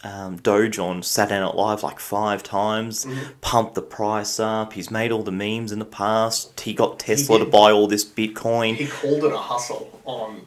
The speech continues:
Speaker 1: That
Speaker 2: Saturday
Speaker 1: wasn't,
Speaker 2: Night Live too.
Speaker 1: that wasn't a problem. That wasn't a problem.
Speaker 2: Mm.
Speaker 1: And in the last couple of days, he'd posted that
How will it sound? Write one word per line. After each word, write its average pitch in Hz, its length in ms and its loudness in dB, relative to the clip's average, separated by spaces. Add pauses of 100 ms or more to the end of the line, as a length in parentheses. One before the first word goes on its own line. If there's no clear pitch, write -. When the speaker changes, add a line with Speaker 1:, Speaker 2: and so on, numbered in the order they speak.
Speaker 1:
That - 140 -6
Speaker 2:
Saturday 147 180 12
Speaker 1:
wasn't, 120 220 6
Speaker 2:
Night - 100 -6
Live - 160 -12
too. - 80 -6
Speaker 1:
that 110 160 6
wasn't 95 220 2
a - 40 -10
problem. - 260 -14 (120)
That 76 140 -4
wasn't - 180 -12
a - 40 -20
problem. - 240 -20 (120)
Speaker 2:
Mm. - 100 -16 (960)
Speaker 1:
And 123 680 4 (1600)
in 143 120 6
the 135 60 10
last 220 260 8
couple 101 160 2
of 90 80 4
days, 107 640 2 (600)
he'd 117 260 0
posted 120 680 2
that 104 640 0